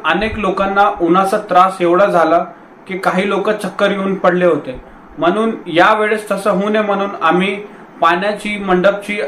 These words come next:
आणि चटाई आणि लाऊडस्पीकर याची व्यवस्था चांगल्या पद्धतीनं, अ, व्हायला पाहिजे म्हणून आम्ही सतरा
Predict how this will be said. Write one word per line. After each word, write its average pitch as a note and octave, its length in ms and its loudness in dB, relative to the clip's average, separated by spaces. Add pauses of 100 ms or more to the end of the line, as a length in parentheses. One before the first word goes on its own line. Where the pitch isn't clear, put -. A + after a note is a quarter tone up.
आणि E3+ 240 0 (100)
चटाई F#3+ 320 2 (360)
आणि F#3 240 -2
लाऊडस्पीकर F#3 600 0
याची D#3 380 -2
व्यवस्था G3 420 0
चांगल्या G3+ 380 2
पद्धतीनं, G3+ 560 0 (640)
अ, D#3 260 6 (100)
व्हायला F3 360 2
पाहिजे G3 320 0
म्हणून G3 320 -4
आम्ही F#3+ 220 2
सतरा G3+ 340 0